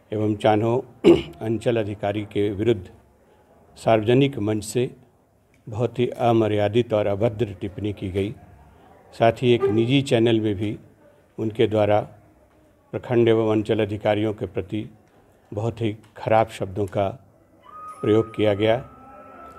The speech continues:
आपने यह भी देखा होगा कि छब्बीस जनवरी को एक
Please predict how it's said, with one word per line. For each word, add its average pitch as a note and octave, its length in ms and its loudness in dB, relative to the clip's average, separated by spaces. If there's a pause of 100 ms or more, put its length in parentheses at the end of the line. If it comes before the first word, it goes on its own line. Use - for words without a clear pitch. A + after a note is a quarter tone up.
(300)
आपने A2+ 280 2
यह A#2 160 6
भी C3+ 160 2
देखा A#2+ 280 2
होगा A#2 300 2 (640)
कि C3+ 60 -14
छब्बीस A#2+ 460 0
जनवरी A#2 380 4
को G#2+ 300 -4 (1300)
एक A2+ 280 -2